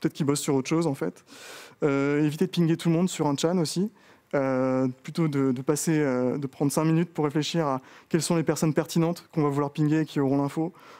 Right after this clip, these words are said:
euh, qu'on voudra, toujours sur des chans, euh, publics. Et puis de manière générale aussi, si on voit qu'un thread sur Slack tend à, à grossir et à ne pas en terminer, euh, on va essayer du coup de déplacer en fait cette discussion, euh, vers un autre outil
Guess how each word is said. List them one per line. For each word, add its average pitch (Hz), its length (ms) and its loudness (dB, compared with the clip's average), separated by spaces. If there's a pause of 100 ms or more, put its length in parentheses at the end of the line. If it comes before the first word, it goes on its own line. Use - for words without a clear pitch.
(220)
euh, 139 200 0
qu'on 147 160 -2
voudra, 143 440 0
toujours 139 200 -4
sur 147 140 -4
des 135 80 0
chans, 147 240 -2
euh, 135 160 -4
publics. 151 480 -8 (1080)
Et 151 80 2
puis 160 120 -4
de 160 40 4
manière 156 220 2
générale 151 300 0
aussi, 165 300 0 (400)
si - 160 -4
on 151 80 2
voit 160 160 0
qu'un 165 140 0
thread 165 320 -2
sur - 160 -10
Slack 160 280 -2
tend 160 300 0
à, 131 320 -2 (140)
à 151 120 0
grossir 147 480 0
et 147 80 2
à 123 280 -2
ne 135 160 0
pas 156 100 0
en 143 80 0
terminer, 143 400 2 (520)
euh, 139 480 0
on 147 120 2
va 143 100 2
essayer 160 320 0
du 151 100 -4
coup 165 140 -8
de 135 400 0
déplacer 156 400 0
en 156 80 0
fait 156 140 -4
cette 143 120 -2
discussion, 156 480 -4 (440)
euh, 127 440 2
vers 139 140 0
un 143 100 2
autre 160 200 0
outil 160 240 -2